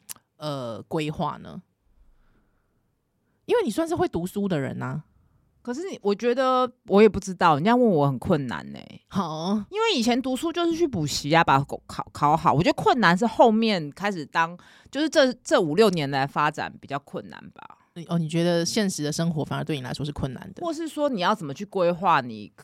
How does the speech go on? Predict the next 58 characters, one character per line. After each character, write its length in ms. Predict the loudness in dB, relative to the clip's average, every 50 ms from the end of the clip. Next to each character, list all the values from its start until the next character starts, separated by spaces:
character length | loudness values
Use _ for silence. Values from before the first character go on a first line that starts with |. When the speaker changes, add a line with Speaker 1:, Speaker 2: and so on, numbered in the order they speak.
| _ _ _ _ _
Speaker 2:
工 220 | _ -10 -8 -8 -6
作 180 | -6 -6 -8
之 160 | -8 -8 -8 -4
外 220 | -2 0 0 0
的 60 | -2
时 280 | -6 -10 -14 -14 -16 -14
间？ 480 | -14 -12 -10 -10 -10 -10 -10 -12 -14 -16 -20 -20 _ _
Speaker 1:
哦， 1300 | -16 -10 -8 -6 -6 -6 -6 -8 -8 -8 -10 -10 -10 -10 -10 -12 -12 -14 -16 -18 -20 -20 -20 -20 -20 -20 -20 _ _ _ _ _ _ _ _ _ _ _
所 120 | -12 -10 -10
以 40 |
你 60 | -8 -8
以 60 | -8
前 140 | -8 -6 -6
就 80 | -6
是 240 | -6 -6 -8 -10 -10
埋 580 | -12 -14 -14 -14 -14 -12 -10 -8 -6 -6 -6 -6
头 240 | -4 -4 -4 -4
读 240 | -6 -8 -10 -12 -12
书？ 320 | -10 -8 -6 -6 -6 -6 -8 -10 _ _ _ _ _ _ _ _ _
Speaker 2:
就 100 | -10 -8
是 80 | -6 -6
去 80 | -6 -6
补 140 | -8 -8
习 220 | -12 -12 -10 -10 -10
啊。 180 | -10 -10 -12 -16 _ _ _ -8
Speaker 1:
哦， 80 | -6
就 100 | -4 -4
是 60 | -4 -6
补 160 | -6 -8 -12
习， 100 | -12 -10
一 120 | -8 -8 -6
直 80 | -6
补 60 | -8 -8 -8
习 160 | -10 -10 -10 -12
这 100 | -10 -10
样 80 | -10 -10
子。 140 | -10 -12 -14
Speaker 2:
对 20 | -14
啊， 20 | -16
对 40 | -14
啊， 0 |
而 100 | -10 -8
且 100 | -8 -4
都 160 | 0 2 2 2
很 120 | 2 2
目 160 | 0 -2 -2
标 180 | 0 0 0 0
导 180 | 0 -2 -4
向 240 | -6 -4 -4 -4 -4
啊， 120 | -4 -6 -6
我 80 | -2
觉 80 | 0 0
得 40 | 2
这 80 | 2
个 60 | 0
不 100 | -2 -2
困 280 | -6 -8 -6 -6 -6 -6
难 180 | -10 -12 -14